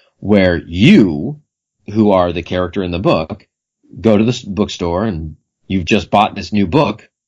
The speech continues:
by Italo Calvino called If on a Winter's Night a Traveler, and you sit down to read it. And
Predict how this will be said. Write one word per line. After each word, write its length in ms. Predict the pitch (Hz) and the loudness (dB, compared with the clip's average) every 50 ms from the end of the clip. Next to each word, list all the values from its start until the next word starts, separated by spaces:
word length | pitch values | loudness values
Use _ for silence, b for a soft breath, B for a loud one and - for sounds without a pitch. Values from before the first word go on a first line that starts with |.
| _ _ _ _ _ | _ _ _ _ _
by 140 | - 92 95 | -4 -4 -2
Italo 320 | 87 113 107 98 92 90 | -2 0 0 0 0 0
Calvino 460 | - 92 90 92 143 139 98 92 98 | -2 -2 -2 -2 -2 -2 -2 -2 -4
called 260 | - - 92 90 87 95 | -4 -4 -4 -2 -2 -4
If 100 | 87 101 | -4 -4
on 100 | 98 92 | -4 -2
a 40 | |
Winter's 200 | 90 87 82 80 | -2 -4 -4 -4
Night 140 | 85 80 78 | -6 -6 -6
a 60 | 80 | -4
Traveler, 520 | 78 - 156 175 110 78 65 55 50 - _ _ _ _ _ _ _ _ _ | -2 0 0 0 0 -2 -4 -6 -8 -14 _ _ _ _ _ _ _ _ _
and 200 | 92 92 90 87 | -2 0 0 0
you 80 | 90 87 | -2 -2
sit 180 | - 110 98 | 0 0 0
down 220 | 76 - 87 85 82 | 0 0 0 0 0
to 80 | 85 | -2
read 180 | 92 143 175 110 | 0 0 0 0
it. 200 | 80 - - - _ _ _ _ _ _ _ _ _ - | 0 -4 -8 -12 _ _ _ _ _ _ _ _ _ -2
And 480 | 101 101 95 90 85 82 80 80 80 | 0 0 2 0 0 -2 -4 -8 -10